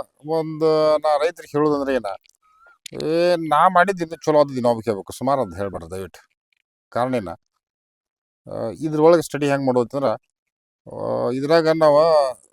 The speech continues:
ಕೋಶ ಹೆಂಗಿದಪ್ಪ ಅಂದ್ರೆ ಓದ್ದಾಗ್ ತಿಳ್ಕೊಳಕ್ ಸಾಧ್ಯತೆ. ಜಗತ್ ಹೆಂಗೈತ್ ಬಾ ಸುತ್ತಿದಾಗ ಗೊತ್ತಾಗತ್ತೆ. ಇನ್ನೊಂದ್ ಬಿಟ್ಟು ಮತ್ತೊಂದು ಯಾವ ಚಲೋ ಮಾಡ್ಯಾನ ಅಂದ್ರೆ ಹೋಗ್ರಿ ನೋಡ್ರಿ.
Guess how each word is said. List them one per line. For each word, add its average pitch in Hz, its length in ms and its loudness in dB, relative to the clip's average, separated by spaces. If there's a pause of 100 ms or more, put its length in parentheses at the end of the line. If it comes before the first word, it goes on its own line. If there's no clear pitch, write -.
(120)
ಕೋಶ 196 320 4
ಹೆಂಗಿದಪ್ಪ 175 500 0
ಅಂದ್ರೆ 170 220 2
ಓದ್ದಾಗ್ 147 400 4
ತಿಳ್ಕೊಳಕ್ 123 360 -2
ಸಾಧ್ಯತೆ. 104 480 -10 (1400)
ಜಗತ್ 139 380 4
ಹೆಂಗೈತ್ 151 220 2
ಬಾ 160 100 2
ಸುತ್ತಿದಾಗ 139 440 0
ಗೊತ್ತಾಗತ್ತೆ. 92 580 -8 (960)
ಇನ್ನೊಂದ್ 135 340 -4
ಬಿಟ್ಟು 123 180 -6
ಮತ್ತೊಂದು 123 320 -2
ಯಾವ 147 180 4
ಚಲೋ 202 220 -2
ಮಾಡ್ಯಾನ 170 200 2
ಅಂದ್ರೆ 165 160 -4
ಹೋಗ್ರಿ 151 320 -6
ನೋಡ್ರಿ. 131 340 -6